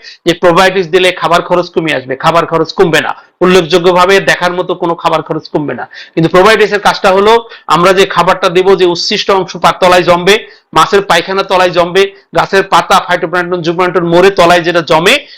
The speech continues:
সেই probiotics-এর কাজ হলো ওটাকে মিনারেলাইজ করে দেওয়া, ওটাকে হজম করে ফেলা। ওখানে ব্যাকটেরিয়া তৈরি হবে, উপকারী ব্যাকটেরিয়া, উপকারী ব্যাকটেরিয়া হয়ে ওই জৈব পদার্থগুলোকে খেয়ে ফেলবে,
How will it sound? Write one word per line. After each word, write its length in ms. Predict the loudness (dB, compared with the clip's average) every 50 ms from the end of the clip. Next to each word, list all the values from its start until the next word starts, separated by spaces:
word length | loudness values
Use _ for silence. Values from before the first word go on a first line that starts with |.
| -20 _ _
সেই 440 | -4 0 2 4 4 4 2 0
probiotics-এর 560 | 0 0 2 2 2 2 0 0 -2 -4 -4 -2
কাজ 200 | 2 2 2 2
হলো 220 | 2 2 0 0 2 2 2
ওটাকে 280 | 2 2 0 0 0
মিনারেলাইজ 580 | 0 0 0 2 4 4 4 4 4 2 0 -2
করে 180 | -6 -8 -8 -6
দেওয়া, 240 | -8 -6 -6 -8 -8 -12 -18 -20 -16 -2 0
ওটাকে 320 | 2 4 4 2 2 2
হজম 400 | 2 2 2 2 2 2 0 2
করে 180 | 2 0 0 0
ফেলা। 240 | -2 -4 -6 -4 -4
ওখানে 240 | -2 -2 -2 0
ব্যাকটেরিয়া 400 | 0 0 -2 -2 -2 0 0 0
তৈরি 220 | 2 2 2 2 4
হবে, 180 | 2 2 2
উপকারী 320 | 2 2 2 2 2 2 2
ব্যাকটেরিয়া, 540 | 2 0 -2 -2 -2 0 2 2 2 0 -6 _ -20 _ _
উপকারী 340 | -2 0 2 2 4 2 2
ব্যাকটেরিয়া 480 | 2 0 -2 -2 -2 -2 0 0 0
হয়ে 240 | 2 2 2 4 4
ওই 220 | 6 6 4 4 4
জৈব 220 | 2 2 2 2 2 0
পদার্থগুলোকে 560 | 0 -2 0 -2 -2 0 2 2 2 2 0
খেয়ে 260 | -6 -2 2 2 2
ফেলবে, 320 | 4 2 0 0 2 2